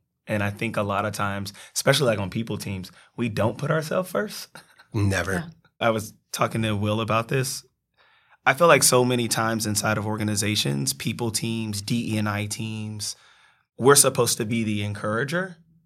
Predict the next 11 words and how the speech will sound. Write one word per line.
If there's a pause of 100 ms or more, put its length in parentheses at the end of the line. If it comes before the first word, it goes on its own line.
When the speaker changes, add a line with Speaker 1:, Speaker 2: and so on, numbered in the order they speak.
(520)
Speaker 1:
And
so
we're
constantly
giving. (840)
And
I
feel
oftentimes
the
organization